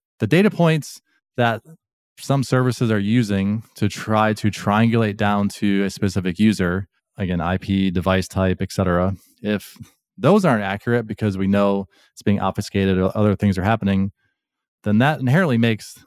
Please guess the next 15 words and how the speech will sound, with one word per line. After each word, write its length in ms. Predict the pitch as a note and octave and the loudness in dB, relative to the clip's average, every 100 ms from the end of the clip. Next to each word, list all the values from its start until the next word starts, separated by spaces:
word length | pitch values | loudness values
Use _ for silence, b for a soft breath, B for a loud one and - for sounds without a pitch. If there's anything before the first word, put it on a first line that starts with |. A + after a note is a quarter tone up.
| - | -4
the 80 | A2 | 2
ability 360 | E3 D#3 A#2+ | 4 4 2
to 520 | A2 A2+ G#2 G2+ G2 - _ _ _ _ _ _ - | 0 0 0 -2 -6 -10 _ _ _ _ _ _ -2
recognize 720 | D3 C3+ A2+ G#2+ G2+ G2 - _ _ _ _ _ | 0 2 2 2 -2 -6 -12 _ _ _ _ _
a 100 | G2+ | -4
return, 340 | G2 G2+ - C3 | -2 -4 -4 -4
a 180 | G#2+ G2 | -2 0
unique 420 | G#2+ B2 B2 - | 4 4 2 0
individual 680 | A#2 G#2 C3 G#2 F#2 F#2 G2 _ _ - | 0 2 2 0 -2 -2 -6 _ _ 0
even 200 | A#2 G2+ | 2 4
more 160 | A#2+ C3 | 4 4
difficult 500 | G#2+ - G2 F#2+ - | 0 -2 -2 -2 -4
and 240 | G2+ G2 F#2+ | -4 -2 -2
not 180 | F#2+ | -2
likely. 480 | F#2 F#2 - - E2+ | -2 -4 -6 -12 -14